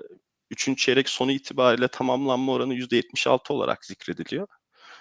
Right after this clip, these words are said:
Burada, e, herhangi bir duty free geliri yok henüz.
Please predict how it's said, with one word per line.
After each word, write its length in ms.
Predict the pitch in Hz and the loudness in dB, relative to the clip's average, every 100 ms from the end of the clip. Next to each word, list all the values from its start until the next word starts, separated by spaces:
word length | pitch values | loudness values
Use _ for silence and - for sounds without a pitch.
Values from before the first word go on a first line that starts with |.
| _ - | _ -2
Burada, 360 | 135 147 147 - | 2 4 4 2
e, 260 | 120 98 | -6 -2
herhangi 360 | 131 135 139 143 | 2 2 2 -2
bir 80 | 139 | -6
duty 160 | - | -6
free 260 | 143 - 143 | -2 2 2
geliri 340 | 139 123 143 | 4 2 2
yok 280 | 151 139 - | 2 0 -2
henüz. 420 | - 127 - - | -6 -4 -4 -6